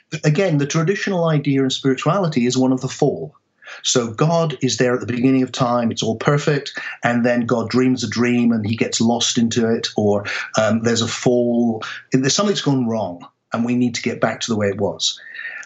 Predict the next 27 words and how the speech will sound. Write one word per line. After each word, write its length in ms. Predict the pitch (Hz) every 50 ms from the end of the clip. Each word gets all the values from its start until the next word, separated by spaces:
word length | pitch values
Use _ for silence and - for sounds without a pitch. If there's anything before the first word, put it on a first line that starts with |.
| - _ _ -
There's 260 | 135 147 151 151 156
all 100 | 214 226
sorts 220 | 214 - 180 143 -
of 60 | -
problems 400 | - 143 139 135 127 113 104 101
with 100 | 104 98
that. 160 | 95 87 - - 131 - - -
Firstly, 320 | - 202 190 - - 127
it's 100 | - -
a 100 | 123 113
ne-, 120 | 113 120 117
very 200 | 123 117 110 110
negative 560 | 117 120 107 104 104 - 107 101 - - - _ _ _ _ _ _ _ _ -
story 320 | - - - 127 117 113
about 220 | 104 104 104 107 120
life. 340 | 147 151 - - - -
It 160 | - 110 - -
casts 420 | - 123 113 101 - - - -
life 240 | 117 110 107 104 -
in 80 | 113
a 40 | 104
very 180 | 98 110 110 107
negative 400 | 110 113 101 98 107 - 95 104
way 160 | 127 139 135
that 160 | 123 120 -
I 120 | 104 110 101
don't 300 | 101 110 107 104 95